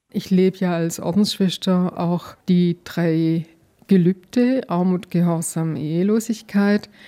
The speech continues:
Das heißt, mich nirgends auch so festzumachen, als dass ich nicht jeden Tag woanders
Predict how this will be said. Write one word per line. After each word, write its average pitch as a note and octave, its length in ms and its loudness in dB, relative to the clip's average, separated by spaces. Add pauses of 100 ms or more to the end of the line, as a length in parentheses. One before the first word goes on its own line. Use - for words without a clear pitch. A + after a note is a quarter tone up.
(240)
Das D#3+ 180 -6
heißt, E3+ 460 0 (180)
mich F3+ 240 0
nirgends G3+ 480 2
auch F3+ 280 -4
so G#3 360 0
festzumachen, A3 1300 -2
als G3 300 0
dass F#3 220 0
ich F#3+ 160 0
nicht G3+ 220 2
jeden F#3+ 340 4
Tag G#3 400 -4
woanders G#3 500 0